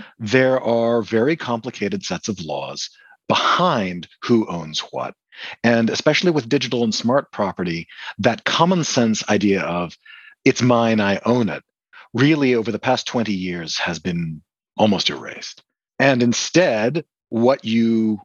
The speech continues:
own is a license, and it's a very limited license to an ebook or movie. And it can be taken away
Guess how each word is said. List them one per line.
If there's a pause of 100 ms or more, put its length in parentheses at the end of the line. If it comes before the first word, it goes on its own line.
(220)
own
is
a
license,
and
it's
a
very
limited
license
to
an
ebook
or
movie. (440)
And
it
can
be
taken
away